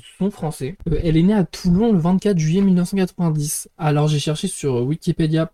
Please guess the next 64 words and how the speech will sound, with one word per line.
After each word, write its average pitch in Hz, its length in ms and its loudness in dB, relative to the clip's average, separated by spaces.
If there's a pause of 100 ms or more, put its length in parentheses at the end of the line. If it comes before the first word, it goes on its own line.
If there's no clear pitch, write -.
(100)
pour 135 200 -2
elle, 170 200 -2 (100)
parce 147 140 0
que 160 160 2
j'ai 151 140 2
pas 175 160 2
voulu, 180 340 2
euh, 143 500 0 (120)
aller 147 180 0
trop 156 240 -2
loin 160 240 2
dans 151 160 0
les 139 220 -2
explications, 147 500 -4
parce 160 140 -4
que 160 60 -4
je 156 40 0
me 143 60 0
suis 143 100 -4
dit, 147 80 -2
ça 143 180 -4
se 135 80 -6
tombe, 156 140 -4
va 147 80 -2
y 135 40 0
avoir 135 120 -2
des 127 80 -4
trucs 135 220 -12
faux, 156 200 -2
des 147 120 -4
trucs 139 180 -8
vrais. 151 320 -4 (260)
Donc, 160 160 -2
ce - 60 -2
que 175 60 0
vous 170 120 2
prenez 151 300 0
là, 143 240 0 (500)
bah, 131 260 0
euh, 123 280 -2 (440)
prenez-le 147 300 0
avec 143 140 0
des 135 140 0
pincettes, 143 340 -2
parce 127 140 -6
que 139 100 -6
ça 131 140 -2
se - 20 -4
tombe, 156 120 -2
il - 20 0
y - 20 2
a 139 40 2
des 135 80 0
trucs - 180 -14
qui 156 80 -6
voulaient 127 140 0
pas, 120 140 -6
peut-être 135 200 -4
pas 156 100 -2
le 135 60 -4
faire 127 160 -4
sortir 139 400 -2
ou 131 120 2
autre. - 260 -4